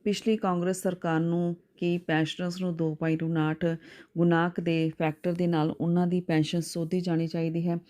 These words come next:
ਪਰੰਤੂ ਜਦੋਂ ਖੁਦ ਸੱਤਾ ਦੇ ਵਿੱਚ ਆ ਗਏ ਤਾਂ ਫਿਰ ਕੋਰਟ ਕੇਸਾਂ ਦੇ ਵਿੱਚੋਂ ਇਸ ਸੰਬੰਧੀ ਜਿਹੜਾ ਹੈ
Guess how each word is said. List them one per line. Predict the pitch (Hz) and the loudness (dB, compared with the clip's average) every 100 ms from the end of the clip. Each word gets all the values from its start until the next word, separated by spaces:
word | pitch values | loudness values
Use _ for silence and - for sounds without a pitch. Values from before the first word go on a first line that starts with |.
| - - - _ | -20 -20 -20 _
ਪਰੰਤੂ | 196 196 220 | 2 4 2
ਜਦੋਂ | 190 180 185 - | 2 2 0 -4
ਖੁਦ | 190 190 | -4 -4
ਸੱਤਾ | 196 175 - 175 | -2 -4 -2 -2
ਦੇ | 180 | -2
ਵਿੱਚ | 180 170 - | -2 -4 -4
ਆ | 143 160 | -2 0
ਗਏ | 175 180 - _ | 0 -2 -4 _
ਤਾਂ | 190 | -4
ਫਿਰ | 185 185 185 - | 0 -2 -2 -4
ਕੋਰਟ | 175 175 185 - - | 0 2 0 -2 -4
ਕੇਸਾਂ | 170 160 175 165 165 | -4 -2 -2 0 0
ਦੇ | 165 | 0
ਵਿੱਚੋਂ | 160 156 - 165 - | -2 -4 -4 -4 -4
ਇਸ | 175 175 | -6 -6
ਸੰਬੰਧੀ | 175 165 160 165 165 - - - - - 233 - | -4 0 0 0 -2 -4 -12 -14 -14 -14 -14 -4
ਜਿਹੜਾ | 165 160 185 185 | -4 2 4 4
ਹੈ | 185 170 | 2 0